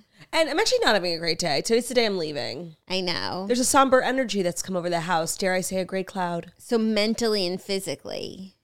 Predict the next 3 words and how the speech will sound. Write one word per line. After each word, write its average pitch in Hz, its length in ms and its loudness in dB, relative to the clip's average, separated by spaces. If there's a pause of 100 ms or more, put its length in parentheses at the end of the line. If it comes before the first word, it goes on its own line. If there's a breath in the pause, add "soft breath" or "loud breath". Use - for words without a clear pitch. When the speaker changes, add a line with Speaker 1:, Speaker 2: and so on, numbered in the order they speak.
Speaker 1:
Strained. - 420 -6 (280)
Speaker 2:
Strained. - 840 -10
Speaker 1:
Strained. - 540 -14